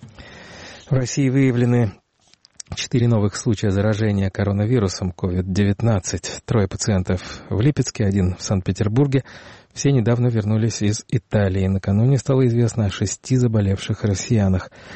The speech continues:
Всего в России выявлено четырнадцать случаев заражения. Большинство больных посещали Италию. Один из пациентов сегодня выписан из госпиталя в Москве.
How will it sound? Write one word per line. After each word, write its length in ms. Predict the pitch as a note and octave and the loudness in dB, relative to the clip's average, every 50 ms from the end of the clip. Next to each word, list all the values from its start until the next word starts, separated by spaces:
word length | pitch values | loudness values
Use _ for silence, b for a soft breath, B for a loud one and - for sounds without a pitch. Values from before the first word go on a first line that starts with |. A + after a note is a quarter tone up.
| B B B B B B B | B B B B B B B
Всего 300 | - - - A#2+ B2+ A#2+ G#2+ | -8 -2 0 2 2 2 2
в 40 | |
России 440 | A2 A2 G#2+ G2+ - - A2 G#2 G2+ | 2 0 0 -2 -4 -4 -4 -4 -2
выявлено 600 | G2 G2 G#2 G2+ G2+ F#2+ F#2+ G2 F#2 F#2 F#2+ F2+ F2 | -2 -2 0 0 0 0 -2 0 0 0 0 0 -2
четырнадцать 580 | - - - - - F#2 F2+ E2+ - - F2+ - | -4 -8 -8 -4 -4 -2 -2 -2 -4 -6 -8 -6
случаев 380 | - - F#2 F2+ - - F2+ F2+ | -4 -2 -2 -2 0 -2 -2 0
заражения. 720 | F#2 F#2+ F#2+ G#2 G#2 G#2 A#2 C#3 D3 D#3 D#3 C#3+ C3+ B B B B B B B B B B | 0 0 2 2 2 2 2 2 2 2 2 2 0 B B B B B B B B B B
Большинство 500 | - B2 A2+ - - G#2 - - - G#2+ | -2 -2 -2 0 -2 -2 -2 -2 -2 -2
больных 360 | F#2+ G#2 G#2 G#2+ G#2 F#2+ - | 0 0 0 0 0 -2 -2
посещали 720 | - - G2+ - - G#2+ - - A#2+ G#2 F#2+ F#2+ F#2+ F#2 | -4 -6 -4 -2 -2 -2 -2 0 0 0 0 0 0 -2
Италию. 500 | F#2 _ _ - C3+ C#3 C#3+ D3 C#3+ B2 | -2 _ _ 0 2 2 2 2 2 2
Один 200 | G#2 G2 A2 G2+ | 2 0 -2 -2
из 100 | G2 - | -4 -4
пациентов 580 | - - - - - A#2 B2+ C3 B2+ - B2+ - | -8 -12 -10 -6 -2 0 0 0 0 -2 -4 -4
сегодня 340 | - - A#2+ A#2 A2+ A#2+ G#2 | -4 -4 -2 -2 0 0 0
выписан 440 | F#2+ A2+ A#2 - - - C3 A#2+ G#2+ | 0 0 -2 -2 -2 0 2 2 2
из 120 | G2 G2 | 2 0
госпиталя 520 | G2+ - A2 G2+ - - - - A#2 G#2+ | 0 0 0 0 -2 -4 -2 -2 0 0
в 60 | G#2 G2+ | 2 2
Москве. 480 | G#2+ G2+ F#2+ - - - A2 G2+ F#2 | 2 2 0 -2 -4 -2 -2 -2 -2